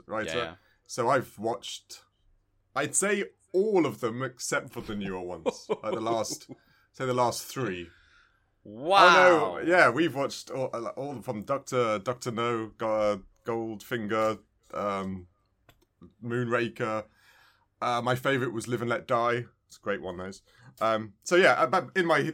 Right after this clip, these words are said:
Speaker 1: past, I've, I've probably watched all of them. I haven't watched them recently, but I have watched a great deal of them.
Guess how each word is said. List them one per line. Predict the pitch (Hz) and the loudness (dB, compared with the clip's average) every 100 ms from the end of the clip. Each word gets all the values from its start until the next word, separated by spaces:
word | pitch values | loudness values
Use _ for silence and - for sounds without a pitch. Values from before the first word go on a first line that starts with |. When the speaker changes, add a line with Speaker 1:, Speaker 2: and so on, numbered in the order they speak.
| - | -2
Speaker 1:
past, | 160 127 110 | 0 0 0
I've, | 107 120 - | -4 -4 -2
I've | 117 117 | -6 -6
probably | 135 117 117 | -6 -4 -4
watched | 104 - - | -4 -10 -8
all | 110 98 | -6 -6
of | |
them. | 90 | -6
I | |
haven't | 135 131 | -6 -6
watched | 123 | -8
them | 120 113 | -6 -6
recently, | 139 127 98 92 | -6 -6 -8 -8
but | 90 | -8
I | 104 | -8
have | - 110 92 | -6 -6 -6
watched | 95 - - - - | -10 -12 -18 -20 -16
a | 98 _ | -16 _
great | 113 95 - | -8 -8 -8
deal | 95 76 | -14 -14
of | 80 | -16
them. | 90 | -18